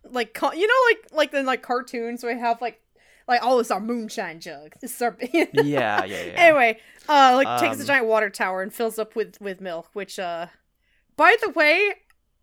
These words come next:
Speaker 1: as we've seen a few episodes ago, these cows are, like, sentient, like, basic other
Speaker 2: Yeah.
Speaker 1: hoofed denizens. Like, I think one of them at the end is like, "Oh,
Speaker 2: Yeah.
Speaker 1: pardon me,"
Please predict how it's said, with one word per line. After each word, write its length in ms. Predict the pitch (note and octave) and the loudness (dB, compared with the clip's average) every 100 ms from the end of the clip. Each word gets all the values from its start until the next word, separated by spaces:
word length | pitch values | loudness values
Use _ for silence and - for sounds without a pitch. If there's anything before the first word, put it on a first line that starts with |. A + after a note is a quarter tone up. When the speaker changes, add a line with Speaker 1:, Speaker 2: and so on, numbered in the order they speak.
| _ _ | _ _
Speaker 1:
as 260 | C#4+ D#4+ E4+ | 6 6 4
we've 200 | F#4 - | -6 -4
seen 300 | G4 F#4 C4+ | -2 -2 -4
a 60 | A#3 | -10
few 240 | - C4+ | -10 -2
episodes 440 | D#4+ E4+ - C#4+ A#3 | -2 -2 -4 -6 -4
ago, 200 | A#3+ G#3 - - - | -6 -6 -8 -20 -6
these 240 | D4+ A4 A4 | 0 0 0
cows 200 | F4 G#4 | -2 0
are, 420 | B4+ A#4+ A4+ A#4+ | 0 -2 -2 -2
like, 200 | A4+ - _ _ - | -4 -8 _ _ -12
sentient, 720 | - F4+ A4+ - F4+ F#4+ C#4+ | -4 -2 -2 -4 -6 -6 -2
like, 240 | D#4+ A#3 | -2 -2
basic 440 | B3 D4+ E4 F#4 - | -4 -4 -6 -10 -4
other 320 | B3 D4 E4 | -2 -2 -2
Speaker 2:
Yeah. 380 | C#4 C4+ D#4+ - | -4 -2 -4 -4
Speaker 1:
hoofed 120 | - | -6
denizens. 540 | D4 E4 F4+ C#4+ A#3+ B3 | -2 -2 -2 -4 -4 -4
Like, 140 | C4 | -2
I 100 | C#4 | -2
think 280 | - A#4 A#4 | 0 -2 -2
one 120 | C#4 D#4+ | -2 -2
of 40 | |
them 100 | D4 | -4
at 60 | A#3+ | -4
the 60 | |
end 120 | C4+ D4 | -4 -2
is 60 | |
like, 140 | C#4 C4 | -2 0
"Oh, 80 | |
Speaker 2:
Yeah. 60 | C#5 | 0
Speaker 1:
pardon 400 | - C#4+ G#4+ D#4 | 2 0 0 -4
me," 140 | C4+ | -8